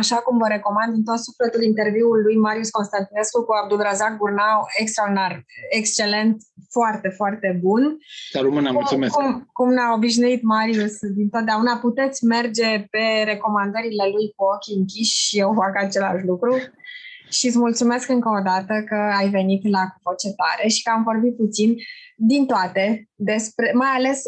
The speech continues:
Speaker 1: bă, partea despre copilăria, uh, noastră, despre cărțile noastre, îmi, uh, îmi trezește o nostalgie extraordinară, pentru că, încă o dată, mă gândesc ce noroc e să fii copil în ziua de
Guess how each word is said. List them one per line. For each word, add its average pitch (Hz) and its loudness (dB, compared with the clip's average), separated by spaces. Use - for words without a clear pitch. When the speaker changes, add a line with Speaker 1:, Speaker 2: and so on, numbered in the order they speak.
Speaker 1:
bă, 233 0
partea 262 0
despre 214 0
copilăria, 208 0
uh, 208 2
noastră, 233 2
despre 214 -2
cărțile 240 -2
noastre, 226 0
îmi, 214 2
uh, 208 2
îmi 214 6
trezește 226 0
o 240 2
nostalgie 220 0
extraordinară, 208 0
pentru 262 2
că, 262 0
încă 285 2
o 262 2
dată, 254 -2
mă 240 2
gândesc 233 0
ce 277 -2
noroc 269 2
e 247 0
să 240 -4
fii 262 -4
copil 247 0
în 233 2
ziua 233 2
de 196 0